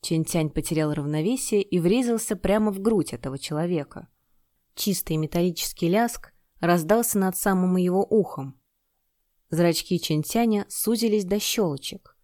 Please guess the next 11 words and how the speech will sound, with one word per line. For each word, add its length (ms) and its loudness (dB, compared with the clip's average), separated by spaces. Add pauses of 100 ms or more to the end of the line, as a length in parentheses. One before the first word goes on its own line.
(440)
Побежденный 680 2
бродяга 500 0
в 80 -8
гневе 480 -2 (320)
пренебрег 560 6
честью 580 -2 (340)
и 100 4
ударил 380 6
его 240 4
в 80 -2
спину — 540 0